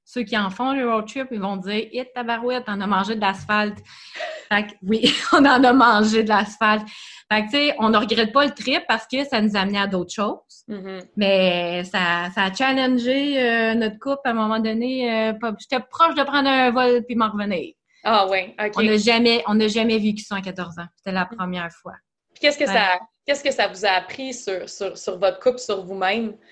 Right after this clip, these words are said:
Speaker 2: Mettons que vous êtes sortis de cette, de cet événement-là en disant, tu sais, « OK, tu sais, on est prêt pour le next step », mais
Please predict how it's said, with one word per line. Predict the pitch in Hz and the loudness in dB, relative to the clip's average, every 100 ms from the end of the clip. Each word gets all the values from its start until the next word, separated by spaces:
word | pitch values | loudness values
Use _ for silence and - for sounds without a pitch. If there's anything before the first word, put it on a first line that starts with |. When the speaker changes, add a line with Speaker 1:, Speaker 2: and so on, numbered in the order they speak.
| _ _ | _ _
Speaker 2:
Mettons | 190 185 208 214 220 | -8 0 0 0 -2
que | - - 196 | -4 -4 0
vous | 226 | -2
êtes | 214 | -2
sortis | - 226 - 302 | 0 0 0 2
de | 247 | 2
cette, | 226 202 - | 4 0 0
de | 202 | -4
cet | 202 208 | -2 0
événement-là | 220 208 208 185 185 233 220 | 2 2 2 4 6 6 4
en | |
disant, | 180 208 202 202 _ _ _ _ _ | 0 -2 -2 -4 _ _ _ _ _
tu | 240 | -4
sais, « | - | 2
OK, | 214 208 | 2 2
tu | 214 | -4
sais, | - - _ 226 | -6 -12 _ 2
on | |
est | 214 | 2
prêt | 214 247 | 2 4
pour | 254 | 6
le | 233 | 6
next | 208 196 | 4 2
step », | - 277 | 0 0
mais | 220 - | -2 -6